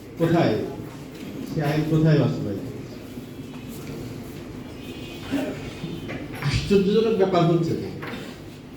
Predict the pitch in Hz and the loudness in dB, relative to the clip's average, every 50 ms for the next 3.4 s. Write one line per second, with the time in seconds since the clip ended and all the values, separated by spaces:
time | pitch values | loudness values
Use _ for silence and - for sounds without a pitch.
0 | 156 151 185 208 233 233 240 247 233 - - 208 214 226 233 - 233 226 214 214 | 0 4 4 6 6 6 6 4 4 4 4 4 6 6 4 4 4 4 4 6
1 | 214 214 196 151 156 147 143 - - 110 113 - - - - - - - - - | 6 6 8 8 8 8 8 8 6 4 2 0 -2 -4 -6 -8 -10 -8 -8 -8
2 | - - - - - - - 233 202 131 - - - - 180 180 - 226 233 233 | -8 -8 -8 -10 -10 -8 -6 -6 -6 -6 -6 -6 2 4 6 6 6 6 6 6
3 | - 214 196 190 208 208 226 | 6 6 4 4 4 4 2